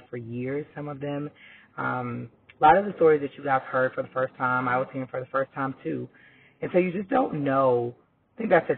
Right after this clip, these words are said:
testament. You just don't know what people are going through. In my own life, I've shared much of my story, um, in these, in the course of these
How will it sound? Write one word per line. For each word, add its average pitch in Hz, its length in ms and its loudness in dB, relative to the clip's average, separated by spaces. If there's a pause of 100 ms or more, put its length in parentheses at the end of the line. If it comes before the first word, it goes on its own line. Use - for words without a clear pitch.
testament. 139 480 -6
You 170 120 -8
just 196 80 -12
don't 240 160 -4
know 151 120 2
what 156 140 0
people 147 240 -6
are 131 80 0
going 131 380 -4
through. 110 420 -10 (540)
In 156 100 0
my 170 260 2
own 147 280 2
life, 139 300 2
I've 135 120 0 (140)
shared 131 480 0 (400)
much 254 340 2
of 185 80 0
my 143 180 0 (100)
story, 123 460 -4 (1080)
um, 131 400 -4
in 135 160 -2
these, 127 280 -6 (160)
in 139 120 -6
the 135 80 -4
course 131 300 0
of 123 100 -8
these 127 140 -8